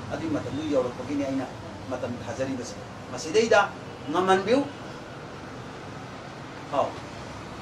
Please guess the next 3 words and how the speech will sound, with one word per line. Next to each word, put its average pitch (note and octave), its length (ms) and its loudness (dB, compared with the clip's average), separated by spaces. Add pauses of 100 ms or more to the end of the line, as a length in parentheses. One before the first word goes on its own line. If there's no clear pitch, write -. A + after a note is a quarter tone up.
ꯑꯗꯨꯒ C#3 320 4 (960)
ꯃꯌꯥꯝꯅ E3 460 8 (260)
ꯈꯤꯇꯪ A3 300 4